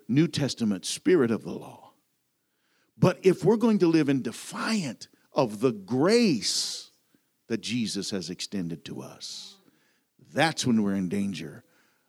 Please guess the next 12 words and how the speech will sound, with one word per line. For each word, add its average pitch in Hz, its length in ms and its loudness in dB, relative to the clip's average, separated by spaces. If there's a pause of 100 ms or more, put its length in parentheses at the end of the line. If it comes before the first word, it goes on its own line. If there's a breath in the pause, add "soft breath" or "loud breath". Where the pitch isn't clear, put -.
(140)
of 117 140 -4
hellfire. 73 640 -6
Are 78 100 -4
you 104 160 2
with 107 240 0
me 95 100 -4
so 92 220 -6
far? - 640 -10 (720 soft breath)
So, 226 460 2 (1000)
in 240 260 6
this 339 300 6
case, 139 880 0